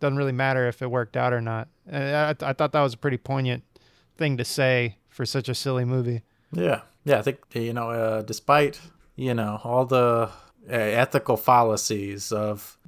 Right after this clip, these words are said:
Speaker 2: Mike Myers' works, especially the later ones, like, I think there is a lot of heart to all of the stuff he writes.
Speaker 1: Mm-hmm.
Speaker 2: And that's, uh, very apparent in both of the Wayne's World movies.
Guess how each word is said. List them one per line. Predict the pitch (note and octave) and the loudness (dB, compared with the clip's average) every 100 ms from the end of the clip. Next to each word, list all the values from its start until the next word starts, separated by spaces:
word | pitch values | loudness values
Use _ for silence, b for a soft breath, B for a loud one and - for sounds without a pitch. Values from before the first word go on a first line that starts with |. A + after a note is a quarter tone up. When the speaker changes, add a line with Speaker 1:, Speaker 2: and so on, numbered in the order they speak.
| - | -8
Speaker 2:
Mike | A#2 B2 A#2+ - | 2 4 4 4
Myers' | A#2+ A#2+ A#2+ A#2 A2 - - | 6 8 6 4 2 -2 -2
works, | B2+ C3+ C#3 C#3+ - - | 6 8 8 4 0 2
especially | D3+ B2+ - C#3+ - C#3 | 2 2 6 6 6 2
the | B2 | 2
later | A#2+ B2 B2 | 2 2 2
ones, | A#2+ A#2 A2+ A2+ G#2+ | 2 2 0 -2 2
like, | A#2 A2+ | 2 2
I | |
think | A#2 C#3 C3 | 0 0 2
there | B2 | 2
is | B2 A2 | 4 4
a | A#2 | 4
lot | A2 | 4
of | G#2+ | 4
heart | - A#2 A2 - | 4 2 2 -2
to | A#2 | -2
all | G#2 G#2+ A2 | 2 2 2
of | G#2 - | -2 -6
the | A2 | -4
stuff | - B2 - | 2 2 2
he | G#2+ | 0
writes. | G#2+ G#2+ G2+ F#2+ - - b b b b b b - | 0 0 0 -6 -8 -10 b b b b b b -4
Speaker 1:
Mm-hmm. | B2 A#2+ A2+ - - | -2 -2 -6 -10 -6
Speaker 2:
And | G#2+ G#2 | -2 0
that's, | G#2 G2+ | -2 0
uh, | G#2+ G2+ | -2 0
very | G#2 A2+ G#2+ | 2 2 2
apparent | G#2+ A2 G#2 G#2 | 0 0 0 -4
in | G2+ | -2
both | A2 G#2+ - | 0 0 0
of | G2+ | -8
the | G2+ | -6
Wayne's | G#2 G#2 G#2+ | -6 -6 -4
World | G#2 G2+ F#2 G2 - | -4 -4 -8 -14 -6
movies. | A2 G2+ G2 F#2+ - - | -6 -4 -8 -8 -8 -10